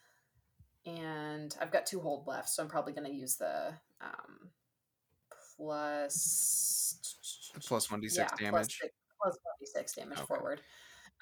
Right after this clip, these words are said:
Speaker 1: Um,
Speaker 2: Roll that hack and slash.
Speaker 1: and, okay, cool. And I'll probably use my last one too, honestly. They anticipate the needs of the other,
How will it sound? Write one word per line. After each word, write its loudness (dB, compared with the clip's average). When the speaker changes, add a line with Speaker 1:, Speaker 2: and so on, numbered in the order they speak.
Speaker 1:
Um, -4
Speaker 2:
Roll 6
that 6
hack 4
and -6
slash. 4
Speaker 1:
and, 12
okay, 8
cool. 6
And 10
I'll 12
probably 10
use 0
my 2
last 4
one -10
too, -4
honestly. -2
They 0
anticipate -2
the 0
needs -2
of -8
the -2
other, 2